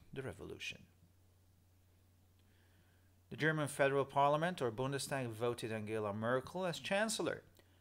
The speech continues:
The President of the Christian Democratic Union, or C D U, received three hundred sixty-four votes. Three hundred fifty-five votes were necessary to win the elections. The C D U, the Bavarian Christian Social Union, or C S U,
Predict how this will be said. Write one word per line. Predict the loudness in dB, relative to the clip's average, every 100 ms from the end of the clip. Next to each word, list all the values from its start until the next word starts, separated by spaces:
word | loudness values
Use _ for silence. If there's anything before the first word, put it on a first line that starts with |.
| _ -20
The |
President | -2 2 2 0 -2
of | -4
the | -6
Christian | -6 -6 -6 -6
Democratic | -6 -6 -8 -8
Union, | -8 -8 -6 -6
or | -6
C | -6 -6
D | -8
U, | -6 -6 -6 -12 -20 -8
received | -2 0 0 -2 -8 -14
three | -8 -6
hundred | -4 -4 -2
sixty-four | -4 -4 -6 -6 4 6
votes. | 6 4 2 -2 -6 -10 -20 -20 -12
Three | -4
hundred | -2 -2 -2
fifty-five | -4 -4 -4 0 0
votes | 0 0 0
were | -4
necessary | -2 -4 -4 -2 0 -2 -6 -20 -6
to | -4
win | -4 -6 -10 -12
the | -6
elections. | -4 -2 -4 -8 -10 -14 -18 -20 -20 _
The | -4
C | -2 -2
D | 0
U, | 0 2 2
the | 0
Bavarian | -2 0 2 2
Christian | -2 -6 -6 -8 -8
Social | -6 -4 -4
Union, | -6 -6 -6 -8
or | -6
C | -6 -6
S | -8 -6
U, | -6 -6